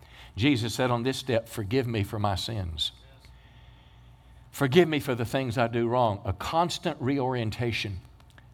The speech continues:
But he also says, "Forgive, uh, I, I want, I'm, I'm gonna forgive those who sin against me."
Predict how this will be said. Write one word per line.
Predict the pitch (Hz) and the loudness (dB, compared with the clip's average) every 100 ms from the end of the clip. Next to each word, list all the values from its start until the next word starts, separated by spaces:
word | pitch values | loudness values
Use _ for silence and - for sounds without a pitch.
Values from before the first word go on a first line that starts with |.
| - | 0
But | 110 | 2
he | 117 | 6
also | 165 147 127 | 6 4 -4
says, | - 110 104 - - | -2 0 2 0 -4
"Forgive, | - 123 107 147 127 110 110 | -6 -4 0 0 0 -4 -2
uh, | 113 101 - 117 | 0 0 0 2
I, | 123 | 4
I | 147 | 4
want, | 147 - | 2 -2
I'm, | 127 123 - | -4 -4 -4
I'm | 135 | -2
gonna | 131 107 | 0 -2
forgive | - 104 113 104 | -4 -4 -2 0
those | 98 92 | -2 -4
who | 104 | -6
sin | - 107 | -6 -4
against | 98 90 - | -4 -4 -4
me." | 101 80 | -6 -6